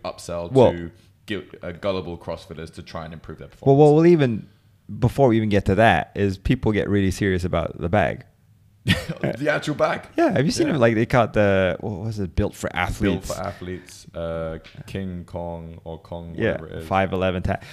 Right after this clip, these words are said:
Speaker 2: I mean, I,
Speaker 1: Five eleven,
Speaker 2: I, I
Speaker 1: yeah.
Speaker 2: use a Goruck, and
Speaker 1: Yeah.
Speaker 2: I've, I mean, I use that for travel,
Speaker 1: Yeah.
Speaker 2: but honest to God, I've had that bag for six years. It still looks brand new.
Speaker 1: Yeah.
Speaker 2: Uh, but, like, yeah, but I, I can see it's like, "Okay, no, I'm, I'm taking up my fitness game," and I'm like, I, I bought the bag. I'm like, "I got a Reebok bag, which I got for free,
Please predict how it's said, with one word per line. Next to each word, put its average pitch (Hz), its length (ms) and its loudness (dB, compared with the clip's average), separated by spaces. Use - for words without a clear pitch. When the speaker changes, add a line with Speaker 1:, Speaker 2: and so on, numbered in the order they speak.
Speaker 2:
I 127 100 2
mean, 127 120 2
I, 110 120 0
Speaker 1:
Five 82 60 -6
eleven, 82 60 -12
Speaker 2:
I, 139 160 2
I 135 160 2
Speaker 1:
yeah. 160 80 2
Speaker 2:
use 135 180 2
a 104 60 0
Goruck, 92 580 2
and 110 160 0
Speaker 1:
Yeah. - 80 -8
Speaker 2:
I've, 104 340 -4
I 104 80 -6
mean, 90 140 -4
I 98 60 0
use 110 160 2
that 92 160 2
for 90 60 -6
travel, 104 560 0
Speaker 1:
Yeah. 76 120 -16
Speaker 2:
but 101 340 0
honest 123 320 -2
to 104 60 -4
God, 85 260 -2
I've 92 100 0
had 110 200 0
that 90 200 0
bag 87 240 -4
for 82 100 -14
six - 340 -8
years. 78 200 -4
It 69 60 -8
still 90 180 -4
looks 82 200 -6
brand 65 300 -8
new. 53 180 -14
Speaker 1:
Yeah. 95 340 2
Speaker 2:
Uh, - 20 0
but, 98 180 2
like, 104 180 0
yeah, 113 120 2
but 92 240 -4
I, 113 220 -2
I 110 40 0
can 104 100 -4
see 110 120 -6
it's 90 80 -8
like, 104 100 -14
"Okay, 113 220 -6
no, 117 220 -4
I'm, 98 260 -8
I'm 110 120 -6
taking 117 340 -2
up 104 100 -4
my 92 120 -4
fitness 98 360 -4
game," 95 240 -2
and 98 60 -4
I'm 90 80 -4
like, 85 160 -6
I, 85 60 -6
I 90 180 -4
bought 98 220 -2
the 101 60 -4
bag. 120 180 -4
I'm 95 60 -6
like, 98 120 -6
"I 110 60 -6
got 117 200 -4
a 95 60 -2
Reebok 110 580 -8
bag, 85 200 -4
which - 140 -12
I 85 60 -8
got - 200 -6
for 85 120 -18
free, 82 360 -10